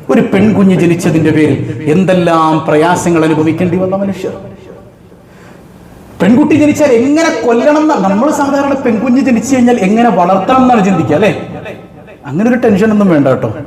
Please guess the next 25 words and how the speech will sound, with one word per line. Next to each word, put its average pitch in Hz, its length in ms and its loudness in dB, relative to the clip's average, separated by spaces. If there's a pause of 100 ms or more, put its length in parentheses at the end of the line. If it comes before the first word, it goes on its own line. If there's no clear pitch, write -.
(180)
ആണായാലും 180 540 2
പെണ്ണായാലും 156 480 0
ഒരേ 151 280 2
ചിന്ത, 165 280 0 (560)
ഒരേ 220 280 2
ചിന്ത. 185 220 0 (680)
ദാരിദ്ര്യത്തെ 285 760 0
ഭയന്ന് 247 680 -2
നിങ്ങൾ 208 380 -2
മക്കളെ 185 600 0
ജനിപ്പിക്കുന്ന 240 580 -2
വിഷയത്തിൽ 208 560 -2 (260)
നിങ്ങൾ, 165 200 2
നിങ്ങൾ, 165 260 2
ഏഹ്, - 540 -4 (100)
തടസ്സമുണ്ടാക്കരുതേ 190 840 0
എന്ന് 156 220 2
അള്ളാഹുവിന്റെ 156 580 2
ഹബീബ് 151 280 2
സയ്യിദുനാ 143 400 0
റസൂലുള്ളാഹ്. 131 720 -6 (1040)
ആരാ 160 160 0
നിങ്ങൾക്ക് 156 320 2
സമ്പത്ത് 147 380 -2
തരുന്നത്? 120 520 -6